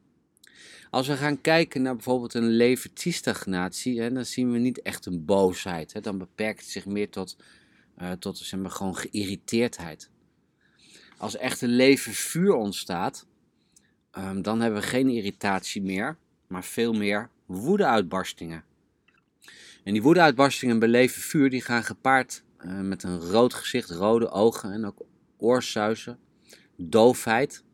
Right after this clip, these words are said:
en bittere smaak in de mond. Hè, hoewel bittere smaak eigenlijk s-, niet specifiek voor levervuur is. Hè, want een bittere smaak komt ook voor bij een leverstagnatie met hitte.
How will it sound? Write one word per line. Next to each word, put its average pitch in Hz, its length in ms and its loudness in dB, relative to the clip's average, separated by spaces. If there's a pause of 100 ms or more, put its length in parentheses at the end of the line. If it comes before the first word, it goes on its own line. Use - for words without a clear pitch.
(640)
en 95 240 -2
bittere 98 320 0
smaak 107 460 -2
in 113 100 -4
de 110 60 -4
mond. 107 380 -6 (680)
Hè, 95 140 -4
hoewel 98 400 2
bittere 101 280 -4
smaak 107 580 0
eigenlijk 90 440 -8
s-, - 100 -14 (200)
niet 107 400 -2
specifiek - 560 -4
voor - 180 -10
levervuur 95 720 -8
is. 131 200 -14 (460)
Hè, 104 120 -4
want 113 120 -4
een 113 60 -4
bittere 107 260 -2
smaak 107 340 0
komt 101 240 -8
ook 95 200 -4
voor 98 220 -6
bij 95 140 -6
een 90 120 -4
leverstagnatie 87 1200 -10
met 90 200 -10
hitte. - 260 -10